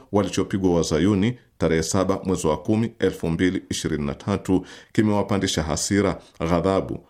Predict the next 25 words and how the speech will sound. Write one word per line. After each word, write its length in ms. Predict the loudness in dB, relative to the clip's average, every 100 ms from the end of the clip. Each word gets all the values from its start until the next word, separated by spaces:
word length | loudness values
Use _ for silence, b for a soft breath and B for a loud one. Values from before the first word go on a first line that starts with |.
| b -2
na 120 | 0
jeuri 360 | 2 0 0
viongozi 460 | -2 -2 0 0 2
wote 340 | 0 0 -2
wa 140 | 0 2
ubeberu 420 | 2 0 0 0
duniani. 580 | 0 2 4 4 2 0 -10 _ _ _ _ _ _ _ _ -20 B B B
Anasema 500 | 0 2 2 2 2
jeshi 240 | 0 2
la 140 | 2 2
Israel 540 | 0 0 2 2 2 2
I 260 | 2 2
D 260 | 0 0 2
F 300 | 0 -2 0 0 0 0
linaua 640 | 2 2 4 4 2 4
na 140 | 2
kuteketeza 580 | 2 0 0 0 0 -2
kila 300 | -2 -2 -2
kitu 340 | 0 -2 0 0
Gaza, 380 | 0 0 -2 -2 B B B B -2
lakini 420 | 0 4 2 2 -4
hivyo 540 | -2 2 4 4 2 2
ndivyo 520 | 2 2 2 2 2
linazidi 920 | 2 2 0 0 -2 0 2 2 0 -2 B
kuangamia 960 | 0 0 2 2 2 2 2 2 0